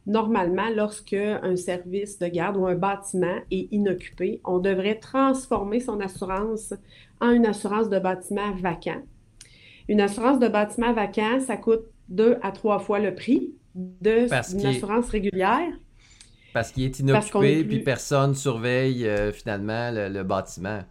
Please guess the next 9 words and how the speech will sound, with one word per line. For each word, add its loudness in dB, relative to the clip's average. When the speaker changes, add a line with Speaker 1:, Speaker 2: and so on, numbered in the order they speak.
Speaker 2:
au -14
bout -10
de -8
la -8
ligne. -8
Speaker 1:
Exact. -2
Speaker 2:
C'est -8
logique. -4
Speaker 1:
Et 0